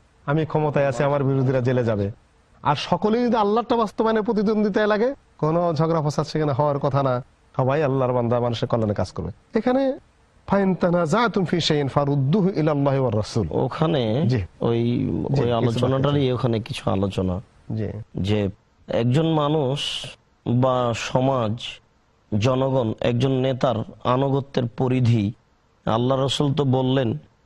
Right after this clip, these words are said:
Speaker 2: যে ইচ্ছায় অনিচ্ছায়। এরপরেও একাধিক,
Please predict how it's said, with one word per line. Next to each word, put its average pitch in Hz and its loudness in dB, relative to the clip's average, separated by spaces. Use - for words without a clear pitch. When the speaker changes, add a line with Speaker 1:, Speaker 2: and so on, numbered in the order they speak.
Speaker 2:
যে 113 2
ইচ্ছায় 180 2
অনিচ্ছায়। 131 0
এরপরেও 180 0
একাধিক, 147 2